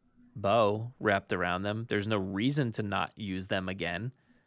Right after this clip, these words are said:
You know, you, you could say maybe we won't ever use, uh, Alan or Ellie or Ian, but there's,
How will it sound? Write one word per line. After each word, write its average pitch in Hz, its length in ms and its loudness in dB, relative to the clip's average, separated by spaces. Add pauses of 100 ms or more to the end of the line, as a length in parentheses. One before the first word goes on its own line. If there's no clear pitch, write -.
(320)
You 107 120 -2
know, 101 120 4
you, 101 300 2
you 127 140 -6
could 120 160 2
say 120 220 8
maybe 110 280 2
we 107 140 2
won't 101 240 2
ever 98 140 0
use, 95 500 0 (720)
uh, 90 320 4
Alan 92 400 -2
or 87 100 -4
Ellie 92 460 0
or 85 280 -6 (600)
Ian, 101 460 -4
but 117 100 -2
there's, 131 220 0